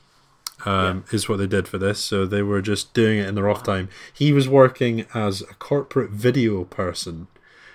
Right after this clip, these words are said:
Speaker 1: uh, and he said that a lot of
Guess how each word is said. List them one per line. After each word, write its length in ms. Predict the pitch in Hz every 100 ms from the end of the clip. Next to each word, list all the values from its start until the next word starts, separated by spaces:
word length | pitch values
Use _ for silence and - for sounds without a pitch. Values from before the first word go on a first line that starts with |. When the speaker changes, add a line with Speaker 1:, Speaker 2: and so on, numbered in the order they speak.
| _ -
Speaker 1:
uh, 440 | 107 104 101 101 -
and 120 | 117
he 120 | 120
said 300 | 113 120 113
that 200 | 110 110
a 60 | 113
lot 360 | 113 127 135 135
of 440 | 123 117 101 -